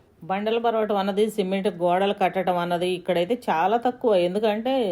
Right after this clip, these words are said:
చలి ఉంటుంది కదా, ఈ విపరీతంగా చలి ఉండటం వల్ల బండ చాలా తక్కువ వాడతారు. అలానే ఈ సిమెంట్ గోడలు కూడా చల్లదనం వస్తుంది కదా, అందుకని చెప్పేసి అది కూడా వాడరు ఎక్కువగా. ఇక్కడ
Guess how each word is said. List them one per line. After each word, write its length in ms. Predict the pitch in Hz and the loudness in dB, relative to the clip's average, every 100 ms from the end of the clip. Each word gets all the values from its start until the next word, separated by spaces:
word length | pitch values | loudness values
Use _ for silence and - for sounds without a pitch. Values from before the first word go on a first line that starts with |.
| 147 | -2
చలి 280 | 143 175 190 | 0 0 2
ఉంటుంది 280 | 240 262 233 | 2 2 2
కదా, 200 | 214 277 | 2 0
ఈ 220 | 277 214 - _ _ _ _ _ _ _ _ _ _ _ _ - - - - | -2 -4 -8 _ _ _ _ _ _ _ _ _ _ _ _ -20 -20 -20 -12
విపరీతంగా 640 | 202 208 233 240 240 233 240 | -6 2 4 4 2 -2 0
చలి 100 | 220 | 0
ఉండటం 380 | 226 220 208 220 | 0 -2 0 0
వల్ల 240 | 208 226 294 254 196 175 165 151 | 2 2 2 4 6 6 4 2
బండ 240 | 170 180 190 | 0 -2 -2
చాలా 220 | 180 170 180 | 2 2 2
తక్కువ 320 | 175 - 202 | -2 -2 0
వాడతారు. 500 | 185 185 202 208 233 220 | 2 2 0 2 4 4
అలానే 800 | 175 175 180 185 170 147 139 127 - _ - - | 2 2 -2 -4 -4 -6 -6 -10 -16 _ -20 -12
ఈ 260 | 156 147 143 | -8 -6 -6
సిమెంట్ 500 | - 180 190 196 - | -4 -2 -2 -2 -4
గోడలు 480 | 151 160 160 175 | -2 0 2 2
కూడా 220 | 175 175 190 | 0 0 -2
చల్లదనం 520 | 190 180 190 214 185 | 0 0 2 0 0
వస్తుంది 360 | 151 - 156 143 | -2 -6 -6 -4
కదా, 160 | 156 247 165 143 139 135 | -2 -4 -4 -4 -2 -4
అందుకని 320 | 143 147 147 147 | -6 -8 -8 -6
చెప్పేసి 340 | 156 160 170 214 | -8 -6 -6 -4
అది 140 | 151 | -4
కూడా 180 | 160 170 | -4 -2
వాడరు 440 | 156 139 143 160 | -2 -2 -2 -4
ఎక్కువగా. 360 | 143 - 165 208 | -6 -8 -6 -6
ఇక్కడ 180 | 233 | -4